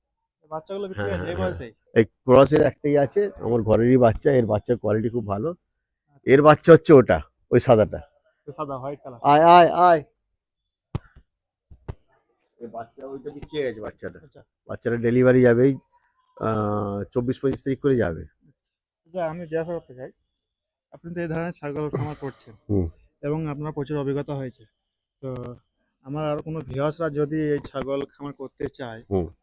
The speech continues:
Speaker 1: আপনার মতো,
Speaker 2: হুম।
Speaker 1: তো স-, আপনি বলুন না আপনি কিভাবে মেইনটেইন করছেন এবং ভিউয়ার্সরা মেইনটেইন করবেন সেভাবে?
Speaker 2: মেইনটেইন বলতে প্রথমেই কথা হচ্ছে যে ইনভেস্ট করতে হবে ভাই।
Speaker 1: হ্যাঁ, ইনভেস্ট কেমন?
Speaker 2: আমার বাচ্চা এখন তিরিশ হাজার, বত্রিশ হাজার, পঁয়ত্রিশ হাজার বাচ্চা বিক্রি হচ্ছে।
Speaker 1: আচ্ছা।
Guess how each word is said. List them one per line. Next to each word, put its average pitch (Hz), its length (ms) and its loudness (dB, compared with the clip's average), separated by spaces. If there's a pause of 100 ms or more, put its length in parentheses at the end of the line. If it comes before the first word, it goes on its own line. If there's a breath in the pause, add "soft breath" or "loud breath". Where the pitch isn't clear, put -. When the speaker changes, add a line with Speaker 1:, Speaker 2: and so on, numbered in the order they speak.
(140)
Speaker 1:
আপনার 160 320 -4
মতো, 131 220 -12 (280)
Speaker 2:
হুম। - 180 -16 (580)
Speaker 1:
তো 135 220 -6
স-, - 160 -20
আপনি 156 240 -8
বলুন 160 220 -2
না 131 120 -2
আপনি 135 180 -8
কিভাবে 139 260 -4
মেইনটেইন 139 280 -6
করছেন 139 280 -6
এবং 135 160 -6 (180)
ভিউয়ার্সরা 135 480 -10
মেইনটেইন 135 300 -8
করবেন 131 260 -12
সেভাবে? 127 300 -20 (120)
Speaker 2:
মেইনটেইন 135 420 0
বলতে 147 280 4
প্রথমেই 147 580 6
কথা 151 240 4
হচ্ছে 147 240 -2
যে 160 500 6 (400)
ইনভেস্ট 131 380 -2
করতে - 280 -16
হবে 95 140 -8
ভাই। 87 160 -14 (220)
Speaker 1:
হ্যাঁ, 123 160 -20
ইনভেস্ট 139 360 -16
কেমন? - 160 -14
Speaker 2:
আমার 123 220 6
বাচ্চা 135 360 4
এখন 127 220 4
তিরিশ 120 300 0
হাজার, 127 200 8
বত্রিশ - 340 0
হাজার, 120 180 10
পঁয়ত্রিশ 110 360 4
হাজার 117 180 12
বাচ্চা 110 260 6
বিক্রি 110 240 2
হচ্ছে। 110 280 2
Speaker 1:
আচ্ছা। 139 280 -12